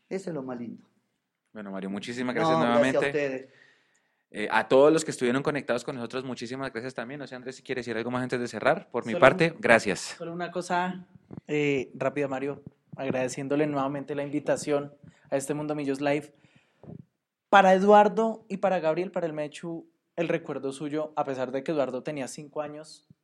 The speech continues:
Speaker 3: está en el campo de juego. Está ganando en Barranquilla,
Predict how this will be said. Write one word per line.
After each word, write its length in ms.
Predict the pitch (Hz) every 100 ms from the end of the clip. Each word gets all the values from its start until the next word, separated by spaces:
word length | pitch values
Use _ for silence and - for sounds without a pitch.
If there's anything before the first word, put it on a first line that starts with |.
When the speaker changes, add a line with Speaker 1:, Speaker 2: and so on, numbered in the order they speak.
| _
Speaker 3:
está 240 | 180 170 160
en 80 |
el 100 | 160
campo 240 | 156 151 160
de 60 |
juego. 260 | 156 127 - _ _ _ _ _ _
Está 540 | 147 - 156 151 - _ _
ganando 480 | 180 180 170 170 175
en 80 | 170
Barranquilla, 720 | 175 156 151 190 190 196